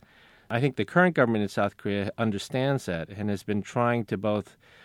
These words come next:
uh, increase a dialogue with their own citizens about this possibility and about the importance of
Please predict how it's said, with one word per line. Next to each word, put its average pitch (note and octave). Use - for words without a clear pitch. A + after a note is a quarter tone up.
uh, G2+
increase D3
a A2
dialogue G#2+
with G2
their G#2+
own C#3+
citizens F#2
about F#2
this F#2+
possibility E2+
and F#2+
about G2
the G2
importance F#2
of F2+